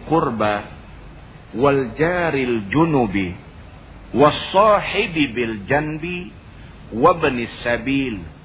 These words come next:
wa ma malakat aymanukum." Sadaqallahul azim. Itu ayat Quran tu.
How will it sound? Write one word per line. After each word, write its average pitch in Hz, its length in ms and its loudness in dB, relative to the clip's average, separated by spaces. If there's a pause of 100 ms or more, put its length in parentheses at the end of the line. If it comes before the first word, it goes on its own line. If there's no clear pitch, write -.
(120)
wa 117 160 2
ma 113 320 -4
malakat 113 880 -4
aymanukum." 101 1040 -4 (800)
Sadaqallahul 87 880 -10
azim. - 400 -16 (1080)
Itu 127 160 -4
ayat - 320 -8
Quran 120 360 -8 (120)
tu. 78 80 -16